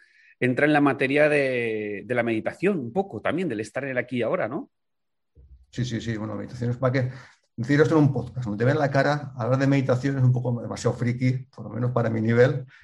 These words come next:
Speaker 2: Eso lo dejo un poco más cuando nos reamos tú y yo solos.
Speaker 1: Vale.
Speaker 2: Pero sí, por supuesto, el me-,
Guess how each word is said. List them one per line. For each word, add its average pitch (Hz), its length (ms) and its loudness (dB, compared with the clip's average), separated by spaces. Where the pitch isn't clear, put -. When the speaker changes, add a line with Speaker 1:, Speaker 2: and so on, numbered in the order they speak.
Speaker 2:
Eso 185 220 2
lo 131 60 6
dejo 135 140 2
un 131 100 4
poco 131 160 4
más 131 220 4
cuando 131 180 2
nos 127 140 6
reamos 127 280 4
tú 135 100 -2
y - 20 0
yo 123 100 4
solos. 127 500 -2
Speaker 1:
Vale. 143 300 -2
Speaker 2:
Pero 117 180 -6
sí, 131 160 -2
por 123 140 -4
supuesto, 98 560 -8
el 92 80 -10
me-, 95 100 -6